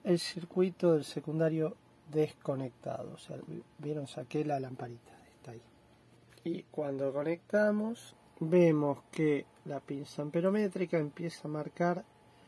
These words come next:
cincuenta miliamperes, ¿ven? Cero coma cero cinco amper. Ahora sí, de una forma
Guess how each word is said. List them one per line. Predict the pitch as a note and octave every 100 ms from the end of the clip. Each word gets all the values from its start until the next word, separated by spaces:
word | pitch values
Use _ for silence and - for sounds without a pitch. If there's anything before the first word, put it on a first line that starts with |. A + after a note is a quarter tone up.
| -
cincuenta | - - F3 F3+ - A#3 C4 B3 A3+ - A3 G#3+ E4 - - - - - - -
miliamperes, | E3+ E3+ D#3+ D3 C#3 C3+ A#2+ C#3 _ - _
¿ven? | - D#3+ F#3
Cero | - - F#3+ G3+ G3+ G3 -
coma | - D3 D#3 D#3
cero | - - G3 G#3 G3
cinco | - - D#3+ E3+ - - D#3+
amper. | D3+ D3+ C#3 C3 G#2 - - - _ _ _ _ - - _ - - _ - -
Ahora | D#3+ E3 A3+ F#3
sí, | - C#4+
de | F#3+
una | D3 B2+
forma | - D3 D3+ C3+